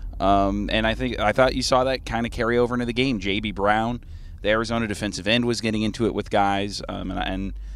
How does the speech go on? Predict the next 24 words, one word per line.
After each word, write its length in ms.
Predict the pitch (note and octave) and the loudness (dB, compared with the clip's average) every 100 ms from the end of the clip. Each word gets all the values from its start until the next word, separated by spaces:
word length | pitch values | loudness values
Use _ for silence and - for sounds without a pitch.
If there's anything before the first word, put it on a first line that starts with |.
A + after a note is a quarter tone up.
| - - | -12 -4
I 80 | - | 4
don't 220 | C#3 C3+ | 4 4
know, 600 | A#2 C3 C3 B2+ B2+ A#2+ - - | 4 6 6 6 2 -2 -8 -4
outside 460 | A#2 A#2+ - A#2 A2+ | -2 0 4 4 4
of, 140 | G#2 | 2
like, 300 | G2+ F#2+ - | 0 0 -2
Chase 360 | - - A#2 - | -2 0 2 2
Lucas, 580 | G#2+ A2+ C#3 C3 - - | 0 2 0 0 0 -2
if 160 | - - | -6 0
there 180 | G#2 | 2
was 220 | G2+ G2+ F#2 | 2 0 -2
a, 80 | F2 F2 | -6 -6
a 80 | |
lot 340 | F2+ F2+ F#2+ G2+ | -4 0 2 4
of 300 | G2+ F#2 - - - - - | 2 -2 -12 -18 -16 -14 -12
trash 420 | - F#2+ G2+ G2+ | -4 2 2 2
talking 360 | A#2 G2+ G2 G2+ | 2 2 2 -4
coming 220 | G#2 G2 | -2 -2
from 160 | - F#2+ | 0 0
Arizona's 520 | F#2+ F#2 F#2+ G2+ G#2 | 2 2 0 0 -2
players. 560 | - G#2+ G#2 G#2+ - - - | 2 4 4 0 -4 -8 -8
Um, 480 | - F#2+ - - - - - - - - - - | -6 -6 -6 -8 -10 -14 -16 -16 -18 -16 -12 -2
and, 160 | C3 | 0
but, 140 | C3+ | 2